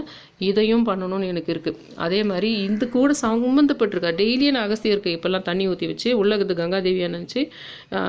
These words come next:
கும்பிட்றேன்னு வச்சுக்கோங்களேன். அதனால வேண்டி இந்த மாதிரி வந்து செட் ஆஃப் இதுல நான் பண்றேன். இப்படி ஒரு ஐடியா கிடைக்கும். இது ரொம்ப கஷ்டம் இல்ல, இது மொத்தமே கூட இப்படி வச்சு கும்பிடலாம் அப்படின்னு சொல்லிட்டு. இல்ல, இது மட்டுமே வச்சு கும்பிட்டாலும் போதும். அது கூட நீங்க, ஏன்னா பூச நட்சத்திரத்தோட, ஆ, இவரும் வள்ளலாரும் சம்பந்தப்பட்டிருக்கிறதுனால,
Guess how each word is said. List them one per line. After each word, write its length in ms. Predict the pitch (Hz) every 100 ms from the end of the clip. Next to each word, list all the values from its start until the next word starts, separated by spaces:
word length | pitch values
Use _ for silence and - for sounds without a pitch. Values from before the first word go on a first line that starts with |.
| 175 165
கும்பிட்றேன்னு 520 | 160 185 180 180 175
வச்சுக்கோங்களேன். 480 | - - 151 180 190 - - - -
அதனால 360 | 180 180 214 226
வேண்டி 280 | 196 202 226
இந்த 220 | 190 190
மாதிரி 280 | 196 220 220
வந்து 300 | 185 185 240
செட் 260 | 196 -
ஆஃப் 160 | 226 220
இதுல 220 | 185 196
நான் 140 | 220 190
பண்றேன். 380 | 185 190 196
இப்படி 320 | - 196 202 214
ஒரு 140 | 202
ஐடியா 260 | 190 214 233
கிடைக்கும். 280 | 196 185
இது 80 | 185
ரொம்ப 220 | 190 214
கஷ்டம் 360 | 233 185 - 208
இல்ல, 160 | 185 180 185 175 - - -
இது 140 | 208
மொத்தமே 380 | 196 196 247 247
கூட 140 | 220 220
இப்படி 140 | 202
வச்சு 200 | 196 202
கும்பிடலாம் 340 | 190 180 180
அப்படின்னு 300 | 175 165 165 165
சொல்லிட்டு. 260 | 156 160 -
இல்ல, 200 | 226 247
இது 200 | 233 214
மட்டுமே 420 | 233 233 233 233
வச்சு 200 | 208 202
கும்பிட்டாலும் 480 | - 175 175 170 208
போதும். 340 | 196 165 156
அது 280 | - 196 190
கூட 340 | - 269 285 269
நீங்க, 240 | 226 202
ஏன்னா 260 | 226 208 233
பூச 280 | 233 277 311
நட்சத்திரத்தோட, 720 | 262 208 196 180 175 175 170 196 285 - - - -
ஆ, 60 | 185 180 175 175 170
இவரும் 600 | 185 233 269 262 214 180
வள்ளலாரும் 560 | 180 220 254 240 214
சம்பந்தப்பட்டிருக்கிறதுனால, 840 | 190 190 190 165 170 165 160 165